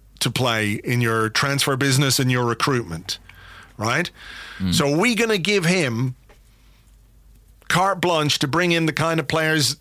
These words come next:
Speaker 1: you know, that he wants, so he can move players through Arsenal Football Club and take all those agents' fees, while his best mate is manager of Tottenham down the road? That, no, that doesn't sit right with me at all, at all.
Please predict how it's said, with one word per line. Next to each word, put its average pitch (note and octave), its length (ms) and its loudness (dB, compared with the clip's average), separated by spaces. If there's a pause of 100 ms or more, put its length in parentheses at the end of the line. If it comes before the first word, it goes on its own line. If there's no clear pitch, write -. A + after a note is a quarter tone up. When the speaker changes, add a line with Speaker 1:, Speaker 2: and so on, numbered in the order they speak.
Speaker 1:
you D3+ 140 0
know, D3 100 2
that C#3 140 0
he D#3+ 160 2
wants, D3+ 340 2
so C#3+ 120 0
he D3 120 2
can C#3+ 140 0
move D3+ 220 0
players D3 360 0
through D3+ 240 2
Arsenal C#3+ 380 0
Football C#3 400 0
Club C#3 220 0
and C3 100 0
take D3 240 0
all C#3+ 120 0
those C3+ 220 2
agents' C3 380 2
fees, B2 320 0 (340)
while D3+ 200 0
his D3 140 2
best F#3+ 360 0
mate G3+ 400 0 (720)
is D#3 240 2
manager F#3 460 2
of F3 100 0
Tottenham C#3 600 0 (600)
down F3 280 0
the F#3+ 80 2
road? C#3 460 2 (960)
That, D#3+ 200 0
no, C#3 340 0
that D#3 200 0
doesn't C#3 260 2
sit D3+ 200 2
right B2+ 200 2
with B2 120 0
me A#2 300 2 (200)
at A#2+ 160 2
all, A2 320 0 (320)
at D3 280 0
all. A2+ 300 0